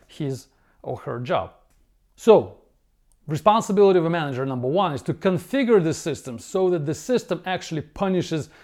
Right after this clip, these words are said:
wrong behavior. Again, wrong befa-, behavior. I'm not talking about, about, uh, functional tab, functional bugs, which I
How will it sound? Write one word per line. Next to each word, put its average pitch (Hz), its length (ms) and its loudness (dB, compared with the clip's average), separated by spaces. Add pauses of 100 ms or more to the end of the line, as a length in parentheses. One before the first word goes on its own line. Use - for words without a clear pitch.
wrong 160 380 4
behavior. 143 580 -2 (800)
Again, 160 420 2
wrong 220 320 4
befa-, 131 400 -2
behavior. 123 380 -6
I'm 131 80 -8
not 226 160 -4
talking 220 300 2
about, 175 200 2 (160)
about, 147 460 -2
uh, 131 200 -2
functional 175 520 -2
tab, 135 440 -10
functional 165 520 -4
bugs, 120 360 0
which 123 200 -8
I 127 160 -6